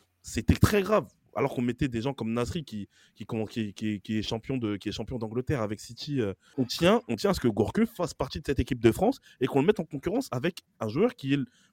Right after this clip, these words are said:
à son apogée à cette époque-là dans, dans, dans le football français. Alors que lui, Gourcuff n'a pas mis un pied devant le, un pied devant l'autre depuis, euh, depuis deux mille dix.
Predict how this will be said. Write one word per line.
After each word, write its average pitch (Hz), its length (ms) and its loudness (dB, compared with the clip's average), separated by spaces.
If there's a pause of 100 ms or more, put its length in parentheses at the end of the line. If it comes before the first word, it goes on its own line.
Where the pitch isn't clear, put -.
(180)
à 165 100 4
son 180 200 0
apogée 202 340 4
à 202 40 6
cette - 180 -2
époque-là 208 400 0
dans, 147 240 -2
dans, 131 160 -4
dans 135 80 -6
le 139 60 -4
football 185 260 -4
français. 269 400 -2 (480)
Alors 131 200 6
que 123 100 4
lui, 131 200 4
Gourcuff 117 320 -4
n'a 104 140 -4
pas 156 160 2
mis 202 180 2
un 135 80 0
pied 165 180 -2
devant 120 240 0
le, 107 300 0
un 131 80 0
pied 156 140 0
devant 110 180 -4
l'autre 220 220 0 (260)
depuis, 156 420 4
euh, 185 160 8
depuis 190 220 0
deux 202 80 -2
mille 208 120 0
dix. 190 240 -2